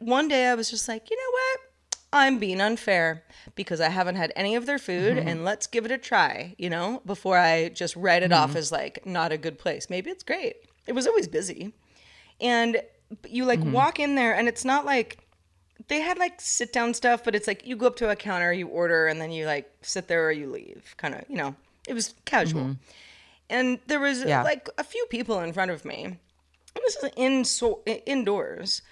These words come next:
Speaker 1: Um, and so I'm, you know, we're queued up, and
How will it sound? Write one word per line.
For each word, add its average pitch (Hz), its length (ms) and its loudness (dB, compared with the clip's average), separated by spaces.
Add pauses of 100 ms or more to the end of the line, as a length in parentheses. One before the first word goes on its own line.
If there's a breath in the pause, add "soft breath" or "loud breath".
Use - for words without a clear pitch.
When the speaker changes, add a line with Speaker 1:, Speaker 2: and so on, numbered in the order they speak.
(260 soft breath)
Speaker 1:
Um, 190 340 0 (140)
and 254 440 2 (880 loud breath)
so 277 180 2
I'm, 262 300 4
you 339 80 -4
know, 220 160 0 (100)
we're 185 160 -8
queued 226 360 -2
up, 185 440 0
and 190 680 0